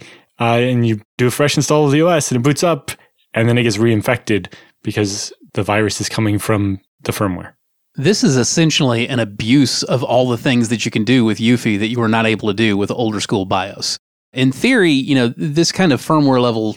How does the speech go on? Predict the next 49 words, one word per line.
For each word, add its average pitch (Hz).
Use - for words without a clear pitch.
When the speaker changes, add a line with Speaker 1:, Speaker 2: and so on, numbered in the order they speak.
Speaker 2:
hack 117
has, 117
has 131
always 151
been 127
a 120
possibility. 110
It's, -
it's 135
always 160
been 131
a -
problem 123
to 123
some 127
degree. 110
I, 110
I -
shouldn't 156
say 123
to -
th-, -
in 127
theory. 104
It's 107
just -
the 151
degree 143
to 147
which 135
this 131
has 113
been 120
a 104
practical 123
issue 110
has 107
always 113
been 110
limited 110
by 107
how 120
low 120
level 120
the 123
access 113
that 127
hacked 120
firmware 110